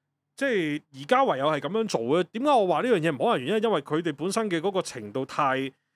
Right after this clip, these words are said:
即係相差太遠嘅時候，其實可能，誒，大家會覺得，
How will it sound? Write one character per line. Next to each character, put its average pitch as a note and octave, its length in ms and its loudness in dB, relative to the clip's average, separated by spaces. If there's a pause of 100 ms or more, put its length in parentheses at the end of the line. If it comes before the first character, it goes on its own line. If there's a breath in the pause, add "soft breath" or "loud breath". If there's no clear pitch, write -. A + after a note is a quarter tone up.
(340)
即 - 160 4
係 A3 60 8
相 A3+ 160 4
差 G3+ 120 2
太 D3+ 240 -2
遠 C#3 160 -6
嘅 C#3+ 120 0
時 B2 240 -6
候， A2+ 160 -4
其 C3 80 -8
實 B2+ 400 -2
可 E3+ 160 -2
能， A2+ 300 -4 (160)
誒， A#2+ 260 -6
大 B2+ 140 -6
家 G#3 160 0
會 E3 140 -2
覺 D#3+ 140 -4
得， F3 280 -2